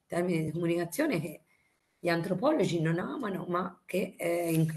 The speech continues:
antropologi che studiano il sacrificio, ma che, eh, secondo me invece funziona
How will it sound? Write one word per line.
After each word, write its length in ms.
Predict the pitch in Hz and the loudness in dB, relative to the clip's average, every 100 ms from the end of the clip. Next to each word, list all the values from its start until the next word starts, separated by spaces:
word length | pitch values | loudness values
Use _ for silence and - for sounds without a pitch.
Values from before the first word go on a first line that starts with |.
| 175 | 6
antropologi 840 | 160 156 180 202 190 165 165 160 | 6 4 6 6 8 6 2 0
che 80 | 156 | -4
studiano 380 | - 180 160 156 | -6 -4 -4 -4
il 100 | 147 | -2
sacrificio, 540 | 175 185 262 403 - - - - - - | -4 -2 0 0 -2 -8 -12 -12 -14 -2
ma 180 | 190 190 | 2 4
che, 320 | 226 262 - | 6 4 2
eh, 260 | - 160 156 | 0 0 0
secondo 340 | - 170 190 | -2 -2 0
me 120 | 214 277 | 2 2
invece 500 | 160 185 - - - 156 | 2 2 0 -4 -8 -10
funziona 600 | - 160 151 - - - | -8 -6 -4 -4 -8 -10